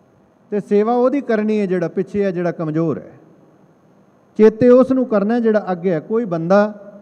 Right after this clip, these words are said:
ਕਿਸੇ ਦੋ ਚਾਰ ਗੁਣਾਂ ਵਿੱਚ ਅੱਗੇ ਹੋ ਸਕਦਾ ਹੈ ਤੇ ਦੋ ਚਾਰ ਵਿੱਚ ਪਿੱਛੇ ਵੀ ਹੋਵੇਗਾ। ਕੋਈ ਦੇਸ਼ ਕਿਸੇ ਗੁਣ ਵਿੱਚ ਅੱਗੇ ਹੋਵੇਗਾ, ਕਿਸੇ ਵਿੱਚ ਪਿੱਛੇ ਵੀ ਹੋਵੇਗਾ, ਪਰ ਉਹ ਪਰਿਪੂਰਨ ਪਰਮਾਤਮਾ, ਉਹ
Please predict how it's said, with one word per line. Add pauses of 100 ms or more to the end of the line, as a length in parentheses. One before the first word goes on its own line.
(1000)
ਕਿਸੇ
ਦੋ
ਚਾਰ
ਗੁਣਾਂ
ਵਿੱਚ
ਅੱਗੇ
ਹੋ
ਸਕਦਾ
ਹੈ
ਤੇ
ਦੋ
ਚਾਰ
ਵਿੱਚ
ਪਿੱਛੇ
ਵੀ
ਹੋਵੇਗਾ। (1040)
ਕੋਈ
ਦੇਸ਼ (500)
ਕਿਸੇ
ਗੁਣ
ਵਿੱਚ
ਅੱਗੇ
ਹੋਵੇਗਾ,
ਕਿਸੇ
ਵਿੱਚ
ਪਿੱਛੇ
ਵੀ
ਹੋਵੇਗਾ, (960)
ਪਰ
ਉਹ
ਪਰਿਪੂਰਨ
ਪਰਮਾਤਮਾ, (480)
ਉਹ